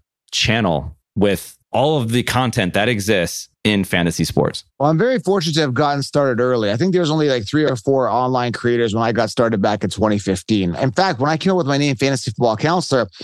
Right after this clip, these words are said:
Speaker 2: I thought it was kind of a weird name. And, like, I keep telling everybody, now there's a fantasy football boxer, there's a fantasy football vegetarian, there's a fan-, <laughs> like, there's a fantasy football everything. And I got started before everyone else did, so I got that head start,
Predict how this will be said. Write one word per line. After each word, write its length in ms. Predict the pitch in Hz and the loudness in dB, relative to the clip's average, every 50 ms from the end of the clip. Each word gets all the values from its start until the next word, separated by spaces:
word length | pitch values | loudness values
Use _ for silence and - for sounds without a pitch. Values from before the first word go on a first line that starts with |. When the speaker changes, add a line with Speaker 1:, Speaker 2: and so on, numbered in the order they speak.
| - _ - | -14 _ -4
Speaker 2:
I 60 | 139 | -2
thought 140 | 139 226 226 | 0 2 2
it 40 | 240 | 2
was 100 | 208 147 | 0 0
kind 120 | - 180 170 | 0 0 2
of 40 | 147 | 2
a 60 | 131 | 0
weird 380 | 120 123 139 143 151 139 123 | 0 0 0 0 0 0 0
name. 260 | 127 139 135 123 110 107 | 0 0 0 0 0 0
And, 80 | 113 123 | 0 0
like, 140 | 127 120 | 0 0
I 60 | 135 120 | 0 -2
keep 180 | 147 180 - | -2 -2 0
telling 180 | - 170 156 147 | 0 0 0 0
everybody, 280 | 147 143 131 123 120 | 0 0 0 0 0
now 180 | 127 139 147 160 | 0 0 0 0
there's 200 | 165 160 147 127 | 0 0 0 -2
a 60 | 135 | -4
fantasy 400 | 110 - 151 151 147 139 - 135 | -2 0 0 0 0 -2 -2 -4
football 360 | 110 127 98 - 131 123 120 | -4 -2 0 0 0 0 0
boxer, 420 | 101 104 123 120 120 117 - - 101 | 0 0 0 0 0 -2 -2 -4 -4
there's 160 | 101 101 101 | -2 -2 -2
a 60 | 110 | -4
fantasy 420 | 104 - 131 135 135 127 - 135 107 | -2 0 0 0 0 -2 -2 -4 -2
football 540 | - 120 - - 127 123 120 117 110 98 - - - - _ _ _ _ - | -4 -2 0 0 0 2 2 0 -2 -4 -8 -20 -20 -20 _ _ _ _ -4
vegetarian, 760 | 117 147 139 110 131 98 - 143 139 139 131 120 110 104 110 | -2 -2 0 0 -2 -2 0 2 2 2 2 0 0 -2 -2
there's 180 | 127 135 123 143 | -2 -2 -2 -2
a 40 | |
fan-, 220 | 123 - 165 175 180 | -2 0 0 0 2
<laughs> 40 | - | 2
like, 160 | 220 202 156 | 0 0 0
there's 240 | 165 190 127 147 160 | 0 -2 -2 0 0
a 120 | 196 156 - | 0 0 2
fantasy 380 | 202 208 233 240 220 - 202 | 0 0 2 0 -2 -2 -2
football 480 | 165 196 202 - - 185 175 160 - - - | 0 0 -2 0 0 0 0 0 -2 -6 -4
everything. 640 | - 175 185 160 139 156 139 123 - - 113 104 110 | -2 0 0 2 0 0 0 0 -2 -2 -2 0 0
And 100 | 127 151 | 0 0
I 60 | 160 | 0
got 160 | 170 208 208 | 0 0 -2
started 320 | - - 196 185 180 175 156 | 0 0 0 0 2 0 0
before 300 | 147 139 - 160 156 151 | -2 -2 0 0 0 0
everyone 220 | 147 139 139 131 | 0 0 0 0
else 180 | 131 135 131 - | 0 -2 -2 -2
did, 100 | 131 120 | -4 -2
so 100 | - 135 | 0 0
I 60 | 135 | 0
got 160 | 131 170 170 165 | 0 0 0 0
that 140 | 156 135 | 0 0
head 180 | 131 135 123 101 | 0 -2 -2 -4
start, 400 | - - - 143 143 139 127 | -4 -2 0 2 2 2 0